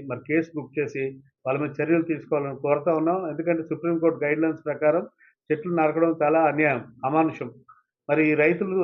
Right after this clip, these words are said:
సాగు చేసుకున్న భూముల్లో నలభై, యాభై సంవత్సరాల నుంచి సాగు చేసుకున్న భూముల్లో జిందాల్ కంపెనీ వాడు పద్దెనిమిది సంవత్సరాల నుంచి కూడా రాకుండా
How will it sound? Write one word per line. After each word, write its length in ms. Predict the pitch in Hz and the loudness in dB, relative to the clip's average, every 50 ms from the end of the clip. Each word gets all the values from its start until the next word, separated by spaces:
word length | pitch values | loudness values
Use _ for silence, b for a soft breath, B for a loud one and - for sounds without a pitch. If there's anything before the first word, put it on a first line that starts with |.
| 170 165 | 0 0
సాగు 280 | 160 - 160 160 165 165 | 0 2 2 2 2 2
చేసుకున్న 420 | 165 175 170 165 - 170 156 156 | 0 0 -2 -2 -2 -2 -2 -2
భూముల్లో 320 | 143 143 156 160 165 170 160 | 0 0 2 4 4 4 4
నలభై, 340 | 151 143 143 151 151 160 156 | 2 2 2 4 4 4 4
యాభై 240 | 151 151 151 151 | 4 4 2 -2
సంవత్సరాల 400 | 143 147 147 151 151 - 170 160 | -2 -2 -2 -2 0 0 2 2
నుంచి 240 | 165 165 160 160 160 151 139 - | 2 2 0 -2 -4 -6 -4 -4
సాగు 240 | - 147 147 151 | -4 -4 -4 -2
చేసుకున్న 440 | 147 160 156 143 - - 147 147 139 | -2 -2 -4 -4 -4 -8 -10 -10 -10
భూముల్లో 480 | 131 123 139 151 156 160 151 147 135 127 131 143 - - _ _ _ _ _ - | -8 -4 -2 0 0 0 2 2 2 0 0 -2 -6 -10 _ _ _ _ _ -12
జిందాల్ 280 | 135 143 165 180 180 165 | -6 0 0 2 2 2
కంపెనీ 280 | 170 165 160 160 165 | 2 0 0 0 0
వాడు 140 | 165 151 139 135 | -2 -2 -2 -4
పద్దెనిమిది 360 | 131 131 147 165 165 165 165 | -2 0 2 0 2 0 0
సంవత్సరాల 320 | 160 156 151 - 160 151 | -4 -4 -4 -4 -6 -6
నుంచి 200 | 151 143 - 151 143 | -6 -8 -10 -10 -10
కూడా 180 | 151 143 139 | -8 -6 -4
రాకుండా 500 | 127 127 131 143 147 - 160 147 135 127 | 0 2 2 2 2 2 0 0 0 0